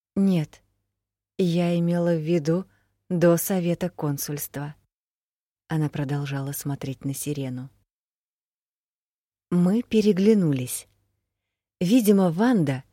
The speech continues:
приняла леди Эстель за работницу консульства, которую я видела в Нуоталинисе. Вряд ли Сирена будет стоять у входа и сообщать визитерам время, оставшееся до совета. Это работа не для нее.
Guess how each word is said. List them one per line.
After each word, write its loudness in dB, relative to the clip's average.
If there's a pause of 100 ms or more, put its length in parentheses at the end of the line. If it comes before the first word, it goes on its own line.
(340)
приняла 4
леди 4
Эстель 2
за 2
работницу 2
консульства, 0
которую -2
я -2 (280)
видела 2 (220)
в 0
Нуоталинисе. 2 (1000)
Вряд 2
ли 0
Сирена 0
будет 0
стоять 0
у 0
входа 0 (320)
и 2
сообщать 0
визитерам 2
время, 0 (300)
оставшееся 2
до 2
совета. -2 (920)
Это 4
работа 6
не 6
для 4
нее. 2